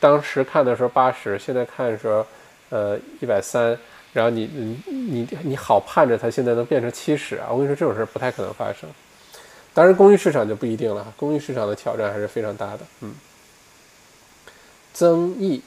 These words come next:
旅游业、留学产业遭到重创，会对房地产有多大的影响？旅游业和留学产业遭到重创呢，对地产的影响主要体现在公寓上，呃，市中心的这些公寓，就是留学生愿意租的房子，说白了就是，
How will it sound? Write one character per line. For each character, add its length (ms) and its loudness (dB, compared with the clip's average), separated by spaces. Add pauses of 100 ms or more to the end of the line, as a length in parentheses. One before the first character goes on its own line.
(140)
旅 120 -2
游 160 4
业、 200 6
留 180 2
学 180 0
产 320 -6
业 160 0
遭 220 -2
到 100 2
重 240 -6
创， 280 -4
会 160 -4
对 100 0
房 180 -2
地 80 -4
产 160 -6
有 60 -2
多 100 -4
大 100 2
的 60 0
影 200 -6
响？ 180 -12 (640)
旅 140 4
游 120 8
业 160 10
和 480 6 (200)
留 320 4
学 440 2 (260)
产 240 -4
业 180 0
遭 200 4
到 120 6
重 260 -4
创 240 0
呢， 100 -2
对 160 -2
地 140 -4
产 220 -6
的 80 -4
影 180 -2
响 200 -2
主 100 -4
要 120 6
体 180 -10
现 160 -4
在 60 -2
公 240 -4
寓 140 -4
上， 200 -12 (600)
呃， 160 -2
市 140 -10
中 120 2
心 180 -6
的 60 -2
这 80 -8
些 100 -2
公 220 -6
寓， 160 -6 (340)
就 120 0
是 60 4
留 120 6
学 100 6
生 240 8
愿 160 8
意 40 4
租 240 0
的 80 6
房 260 -6
子， 160 -8
说 100 -6
白 120 -2
了 100 -6
就 60 -8
是， 200 -12